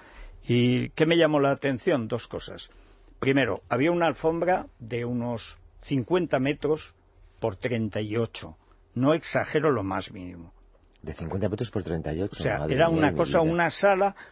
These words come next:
Speaker 1: solo para autoridades en el aer-, aeropuerto de Riad.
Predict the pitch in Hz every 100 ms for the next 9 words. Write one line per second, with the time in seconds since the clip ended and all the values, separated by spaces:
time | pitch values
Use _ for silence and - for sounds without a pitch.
0 | - - 160 135 151 139 120 135 131 147
1 | 143 139 120 110 104 107 - 117 113 104
2 | 104 131 - 139 117 98 92 95 -